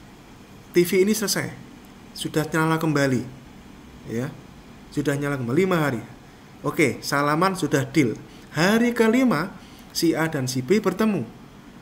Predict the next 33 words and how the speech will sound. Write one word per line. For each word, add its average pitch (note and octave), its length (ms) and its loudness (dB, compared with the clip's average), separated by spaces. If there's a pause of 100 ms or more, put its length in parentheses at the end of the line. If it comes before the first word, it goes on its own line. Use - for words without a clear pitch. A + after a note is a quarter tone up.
(160)
Nah, C#3 240 -4 (880)
kalau B3+ 360 2
misalkan A3 560 2
pada D#3 240 2
hari C#3+ 240 -2
kelima D3+ 560 0
itu C3 360 -4 (420)
ternyata G3 500 0
dilihat D#3+ 540 2
T F#3 240 2
V-nya A#3+ 480 2
masih F3 480 0
mati, D3+ 720 0 (640)
si - 260 -2
A C4+ 200 2
bayar F#3 420 4
nggak F3 260 0
ke D3 60 0
si C#3+ 160 -4
B, B2+ 160 0
Bapak A#2 240 -4
Ibu? G2 180 -14 (380)
Kalau D#3+ 160 -2
T D#3+ 100 4
V-nya D#3 320 0
masih D3+ 240 0
mati, B2 320 -4 (1800)
ya C#3 140 -4
nggak B2+ 260 -2
bayar, E3 400 2
Bapak C3 240 -2
Ibu. A2+ 300 -6
Itulah, D3+ 340 0